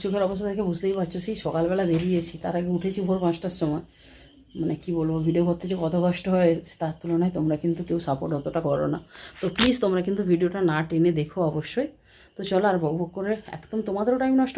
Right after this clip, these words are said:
করবো না, আমারও করবো না, কারণ ছেলে একটু পড়তে বসবে। তো চলো, আজকের মতো এই ভিডিওটা এই পর্যন্তই থাক। ভিডিওটা ছেড়ে যাওয়ার আগে ভিডিওতে যদি কিছু ভালো লেগে থাকে, please do like, comment, share and subscribe। আমাদের Facebook পেজটিকেও তোমরা ফলো করে দিও, যারা পেজে নতুন বন্ধু রয়েছে অবশ্যই চ্যানেলটি সাবস্ক্রাইব করে বেল আইকনটা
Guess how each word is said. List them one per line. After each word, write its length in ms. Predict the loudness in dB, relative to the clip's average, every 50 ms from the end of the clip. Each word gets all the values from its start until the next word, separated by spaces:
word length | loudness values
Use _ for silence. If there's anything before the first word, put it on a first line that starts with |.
| -4 -2
করবো 160 | -2 -2 -2 0
না, 40 | 0 2 2
আমারও 200 | 2 0 0 0 0
করবো 180 | 0 0 0 -2 -2
না, 40 | -2 -2
কারণ 140 | -2 -2 -4 -6
ছেলে 140 | -6 -8 -8 -8
একটু 120 | -8 -6 -6 -4
পড়তে 220 | -4 -4 -4 -4 -2 -2
বসবে। 260 | -2 -2 -2 -4 -6 -6 -10 _ -20 -20 -20 -20 -20 -20 -20 -20 -18 -16
তো 60 | -14 -10 -6
চলো, 120 | -4 -4 -4 -4
আজকের 240 | -4 -4 -6 -4 -2 -2
মতো 120 | 0 2 2
এই 60 | 2 2 2
ভিডিওটা 260 | 2 2 2 2 4 2
এই 40 | 4 4
পর্যন্তই 360 | 2 2 2 2 2 2 0 -2
থাক। 80 | -4 -10 -12 -12 -6
ভিডিওটা 260 | -2 0 0 0 0 -2
ছেড়ে 140 | 0 0 0 2
যাওয়ার 140 | 2 2 2 2
আগে 80 | 2 4
ভিডিওতে 220 | 4 4 4 4 2 -2
যদি 100 | -4 -4 -6 -4
কিছু 120 | -2 0 2 4
ভালো 140 | 4 6 6
লেগে 140 | 6 6 4
থাকে, 140 | 2 0 -2 -2
please 160 | -4 -4 -2 0 0
do 60 | 0 2 0
like, 140 | 0 -2 0 0
comment, 180 | 0 0 0 0
share 140 | 0 0 0
and 80 | 0 0 -2
subscribe। 380 | -4 -4 -2 0 0 0 0 -4 -10 -20 -20 -20 -20 -12 -4 0
আমাদের 180 | 2 2 2 2 2
Facebook 260 | 0 0 0 -2 -4 -4
পেজটিকেও 320 | -6 -8 -6 -6 -6 -6 -4
তোমরা 140 | -4 -4 -2 -2
ফলো 140 | 0 0 0 0
করে 120 | 0 -2 0 0
দিও, 100 | 0 0 0
যারা 140 | 0 -2 -2 -2
পেজে 140 | 0 0 0 0
নতুন 160 | 0 0 0 2 2
বন্ধু 160 | 2 2 2 2
রয়েছে 200 | 0 0 0 0 0 0
অবশ্যই 300 | 2 2 2 2 2 4 4
চ্যানেলটি 280 | 4 4 2 0 0 0 -2
সাবস্ক্রাইব 320 | -2 -2 -2 -2 -2 0 0
করে 120 | -2 -2 -2 -6 -10 -14 -16 -14 -16 -12 -6
বেল 120 | -4 -2 -2 -2
আইকনটা 260 | -2 -2 -2 -2